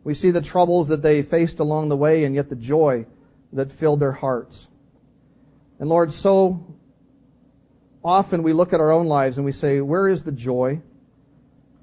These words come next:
Where is the passion? Where is the love? Where is the enthusiasm that we once had?" And Lord, perhaps it is because we have been going the wrong way and missing your, your, your, um,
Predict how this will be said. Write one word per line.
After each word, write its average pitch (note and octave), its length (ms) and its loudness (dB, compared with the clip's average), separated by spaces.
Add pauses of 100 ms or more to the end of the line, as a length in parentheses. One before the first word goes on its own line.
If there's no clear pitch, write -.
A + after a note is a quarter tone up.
(320)
Where F3+ 240 0
is E3+ 100 -2
the D#3 80 -6
passion? D#3+ 580 -6
Where D3 180 0
is D#3+ 160 -2
the C3 100 -4
love? C#3 400 0
Where C#3 160 0
is C#3 180 0
the C3 320 -4 (480)
enthusiasm C#3+ 760 0
that C#3 120 -4
we C#3 120 -4
once C#3 280 -4
had?" A2+ 400 -6 (1800)
And B2+ 80 -6
Lord, D3 180 -2
perhaps D3 380 -4
it D3 80 -6
is C3+ 100 -8
because C#3 480 -4
we C3 140 -6
have B2+ 180 -4
been B2 140 -8
going C3 220 -6
the B2+ 40 -6
wrong C#3 300 -4
way A2 260 -10 (640)
and B2 100 -8
missing C#3 260 -6
your, B2+ 320 -6
your, C3 200 -6 (160)
your, B2 320 -6
um, A#2+ 360 -6